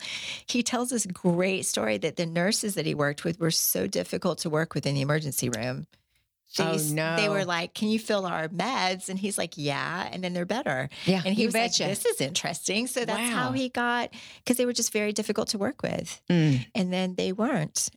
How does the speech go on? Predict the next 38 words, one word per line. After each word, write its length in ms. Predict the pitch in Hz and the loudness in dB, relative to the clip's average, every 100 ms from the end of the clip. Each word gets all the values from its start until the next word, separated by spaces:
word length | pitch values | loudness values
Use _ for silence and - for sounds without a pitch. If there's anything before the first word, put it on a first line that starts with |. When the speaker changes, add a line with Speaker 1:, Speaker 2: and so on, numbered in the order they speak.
| - | 0
Speaker 1:
And 140 | 185 | 0
so 180 | - 196 | 2 0
he 300 | 208 208 190 | 2 2 2
got, 360 | - 180 180 - | 0 -2 -2 -4
he's 220 | 180 208 | -2 2
an 60 | 208 | 2
expert. 500 | 233 - - 156 151 _ | 0 -2 -2 -2 -2 _
And 120 | 180 | -2
that's 320 | 175 170 - - | -2 -2 -2 0
who, 520 | 190 180 180 170 170 | 4 6 6 6 4
uh, 220 | - 170 170 | 2 0 0
the 80 | |
company 500 | - 220 220 180 175 147 | 0 -2 0 0 0 -2
I 200 | 170 185 | -4 -4
get 240 | 180 156 | -4 -4
my 140 | 165 170 | -4 -2
pellets 380 | - 135 139 | -2 -2 0
from. 380 | - 139 135 143 143 - - - | 0 0 2 0 -4 -10 -12 2
He's 180 | 180 | 2
a 80 | 160 | 2
big 220 | 151 - | 0 -2
speaker 360 | - - 143 147 | -2 -4 -2 -2
for 200 | 143 143 | 0 0
them. 440 | 139 143 143 143 143 - | 2 2 0 -2 -6 -2
And, 320 | 147 147 143 | 0 0 2
uh, 280 | 147 139 143 - - - | 2 2 -2 -6 -14 -6
I 80 | 180 | -4
got 100 | 170 | -4
a 40 | |
priv-, 420 | 165 - 156 170 - | -6 -4 -4 -4 -4
the 80 | 160 | -2
privilege 420 | 160 151 151 - | 0 -2 0 0
to 100 | - | -2
talk 220 | - - - _ - | -4 -6 -10 _ 0
or 180 | 156 147 | 2 2
listen 400 | 165 185 - 165 | 0 0 -2 -6
to 160 | 151 147 | -6 -4
him. 400 | 151 147 147 | -2 -2 -4